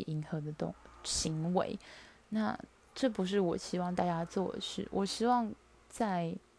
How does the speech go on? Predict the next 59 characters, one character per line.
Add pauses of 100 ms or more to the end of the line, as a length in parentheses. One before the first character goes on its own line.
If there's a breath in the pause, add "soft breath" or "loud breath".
安
全
的
前
提
下，
我
们
可
以
尽
可
能
的
去
选
择
我
们
要
的 (120)
冰
淇
淋
的
口
味，
就
像 (960 loud breath)
猫
猫
一
样。
就
是
有
些
人
会
觉
得 (180)
看
完， (280)
就
是 (200)
影
评
这
个
东
西
会
破
坏
电
影
的
美
感，